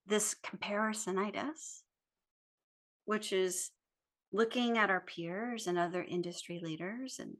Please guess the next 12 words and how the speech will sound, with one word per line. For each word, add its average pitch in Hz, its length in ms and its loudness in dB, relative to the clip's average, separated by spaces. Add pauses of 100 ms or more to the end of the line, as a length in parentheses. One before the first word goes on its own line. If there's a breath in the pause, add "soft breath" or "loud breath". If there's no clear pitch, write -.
(560)
getting 202 260 8
triggered 202 640 8 (1000)
by 180 380 12 (340)
how 214 340 12
well, 190 540 12
air 170 180 10
quotes, 180 600 6
by 180 140 12
the 165 100 4
way, 190 340 4 (680 soft breath)
they're 202 200 12
doing 180 440 6